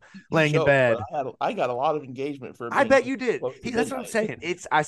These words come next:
Speaker 2: it's the opportunity for engagement. Matt
Speaker 1: So,
Speaker 2: has
Speaker 1: he,
Speaker 2: this
Speaker 1: so, um, I have a confession to make.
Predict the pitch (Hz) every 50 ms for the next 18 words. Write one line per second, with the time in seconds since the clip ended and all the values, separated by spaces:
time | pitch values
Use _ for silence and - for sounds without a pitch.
0 | - - - 151 156 - - - 147 - - 143 151 - 156 - - 156 156 147
1 | 147 139 135 123 - - 131 120 110 98 90 104 98 98 92 - 82 80 - -
2 | 110 123 - 160 156 160 147 139 - 170 180 - 131 120 - - 190 180 175 170
3 | 160 156 151 156 151 156 156 165 - _ _ _ _ _ _ _ _ _ _ _
4 | _ _ _ _ - - _ _ - 139 143 147 143 147 147 143 139 135 139 135
5 | 131 - 131 120 - - 147 165 170 170 170 175 170 208 220 -